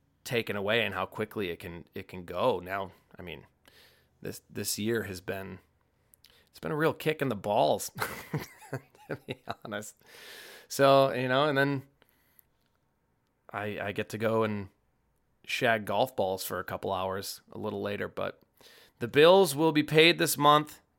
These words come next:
and that's all that matters, and we're taking it month to month, and nothing's fucked, and we're all good,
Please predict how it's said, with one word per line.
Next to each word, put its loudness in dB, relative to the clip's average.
and -4
that's -4
all 2
that 0
matters, 4
and -6
we're -8
taking -6
it -8
month -6
to -4
month, 2
and -6
nothing's -2
fucked, 4
and -10
we're 0
all 4
good, 4